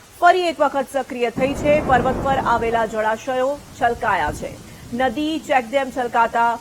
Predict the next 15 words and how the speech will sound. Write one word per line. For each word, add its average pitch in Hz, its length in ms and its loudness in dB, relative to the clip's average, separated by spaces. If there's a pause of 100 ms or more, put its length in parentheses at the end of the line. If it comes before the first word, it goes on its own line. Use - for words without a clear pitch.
પર્વત 294 400 0
પર 202 160 0
સુંદર 311 460 -4
નજારો 262 420 0
જોવા 208 260 -2
મળ્યો, 196 320 -2 (280)
જેને 320 180 -4
કારણે 330 400 2
ફરવા 311 340 0
આવેલા 262 320 4
પર્યટકોમાં 226 920 -2
આનંદનો 262 600 -4
માહોલ 247 500 -4
ફેલાયો 160 480 -4
છે. 165 200 -12